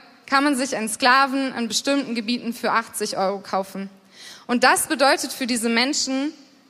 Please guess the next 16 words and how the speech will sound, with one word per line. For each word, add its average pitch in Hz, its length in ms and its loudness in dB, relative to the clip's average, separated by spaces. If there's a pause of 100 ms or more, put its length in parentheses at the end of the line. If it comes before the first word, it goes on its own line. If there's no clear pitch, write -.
(380)
dass 254 260 2
sie 285 280 0 (100)
wenig 285 360 0
Essen 208 320 -6
bekommen, 196 500 -6
vielleicht 226 320 0
auch 214 140 -4
mal 240 160 0
nicht, 247 380 -2 (480)
dass 240 180 -2
ihnen 269 160 0
die 254 80 2
Ärzte 277 380 2
nicht 311 400 0
bezahlt 214 500 0
werden, 202 420 -2